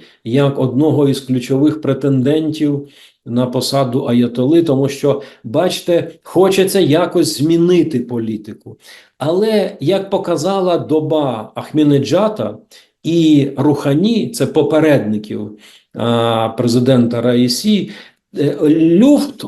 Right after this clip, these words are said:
у президентів невеликий, адже і на рівні Конституції, і на рівні законодавства в Ірані головною метою зафіксовано це знищення,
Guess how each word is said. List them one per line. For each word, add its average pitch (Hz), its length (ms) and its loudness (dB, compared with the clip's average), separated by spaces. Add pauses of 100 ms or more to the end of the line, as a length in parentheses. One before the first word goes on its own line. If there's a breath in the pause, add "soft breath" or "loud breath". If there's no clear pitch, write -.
у 165 160 0
президентів 143 960 2
невеликий, 196 920 2 (640 soft breath)
адже 147 580 -2
і 233 160 2
на 208 140 4
рівні 180 340 2
Конституції, 123 1040 -4
і 156 40 4
на 165 140 4
рівні 190 260 4
законодавства 139 1040 -2 (800 soft breath)
в 139 140 2
Ірані 196 520 4 (100)
головною 208 600 4
метою 185 420 2
зафіксовано 151 800 -2
це 135 320 -4 (160 loud breath)
знищення, 131 840 0